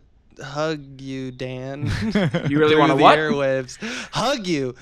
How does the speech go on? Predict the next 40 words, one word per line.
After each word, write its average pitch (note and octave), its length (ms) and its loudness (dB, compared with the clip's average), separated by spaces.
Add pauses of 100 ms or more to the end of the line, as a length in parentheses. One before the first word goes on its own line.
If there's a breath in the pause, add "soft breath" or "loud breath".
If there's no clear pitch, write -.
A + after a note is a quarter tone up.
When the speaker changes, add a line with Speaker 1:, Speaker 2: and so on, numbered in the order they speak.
(160 loud breath)
Speaker 2:
Don't G3 260 8
we D#3 60 6
Speaker 1:
uh, C#3+ 140 6
Speaker 2:
all? C3 80 8
Speaker 1:
through - 160 4
the F3+ 100 4
airwaves. G3 840 -4
Just G3+ 260 -2
because, G#3 420 -2
uh, F#3 420 0
I F#3+ 160 0
think C4+ 340 -4
you're A3 160 -2
right F3+ 480 -4
about A3+ 360 -2
that. A#3 140 0
I F3+ 100 0
think G3+ 220 -4
that F#3 120 -4
there F#3 180 2
is F3 120 -2
some, D#3 560 -4 (200)
like, D#3+ 300 -4
there's E3 200 -4
something F#3 800 -2 (500)
pure E3 540 0
about D3 460 -2
the D3 100 -4
way D3 220 0
that C#3 180 -2
you're C#3 220 -6
interpreting C#3+ 1080 -6
the C#3 100 -4
events. C#3 360 -6
But D#3+ 120 -6
remember, G#3 360 -2
this G3+ 220 -6
is F#3+ 120 -6
T G3 280 -6
V. E3+ 500 -2